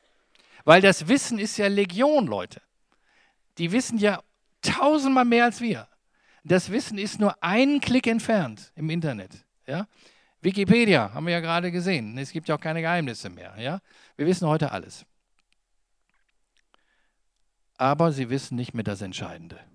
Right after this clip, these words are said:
Sie sind gut informiert, aber sie sind nicht weise. Und da haben wir eine Riesenchance. Ich will das illustrieren. Meine Tochter ist schon ein bisschen her, musste für die Schule mal ein Referat halten über Delfine.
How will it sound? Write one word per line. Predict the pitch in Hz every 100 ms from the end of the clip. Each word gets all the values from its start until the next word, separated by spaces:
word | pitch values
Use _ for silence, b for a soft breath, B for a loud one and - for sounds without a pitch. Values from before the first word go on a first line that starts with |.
| _ _ _ _ _ _ _ _ _ _ _ _ _ b b
Sie | -
sind | 123 135
gut | 135 175
informiert, | 160 139 117 123 147 -
aber | 110
sie | 107 107
sind | 110
nicht | 101 95
weise. | 85 90 - - _ _ _ _ _ _ _
Und | -
da | 117
haben | 120
wir | 120
eine | 104
Riesenchance. | 104 98 92 90 80 - - _ _ _ _ _ b b
Ich | -
will |
das | 156 156
illustrieren. | 156 - - 165
Meine | 139 131
Tochter | - 165 160
ist | 131
schon | - 131
ein | 120 _ _ _ _
bisschen | - 131 123
her, | 120 147 B B B
musste | - 147 143
für | 135
die | 123
Schule | 165 170
mal | 147 139
ein |
Referat | 135 127 131 131 -
halten | 143 135
über | 127 123
Delfine. | 123 117 - 165 104 165